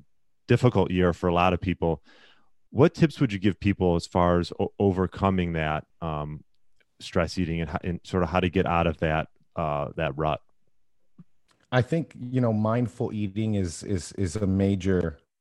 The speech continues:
Speaker 2: you know, component. And, and, and mindful eating, what it is, is it's not, it's not, you're not giving yourself permission or not giving yourself permission to eat. You're just,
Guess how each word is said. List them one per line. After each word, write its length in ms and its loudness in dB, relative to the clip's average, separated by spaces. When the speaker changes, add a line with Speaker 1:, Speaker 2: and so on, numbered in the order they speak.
Speaker 2:
you 140 0
know, 300 2
component. 500 -2
And, 260 -2
and, 240 0
and 120 2
mindful 400 2
eating, 460 2
what 200 4
it 120 2
is, 240 6
is 180 0
it's 200 -6
not, 400 2
it's 260 -2
not, 400 4
you're 180 2
not 260 2
giving 360 4
yourself 560 2
permission 640 0
or 100 0
not 260 -2
giving 240 -4
yourself 360 -6
permission 440 -8
to 140 -12
eat. 260 -12
You're 180 -4
just, 320 -6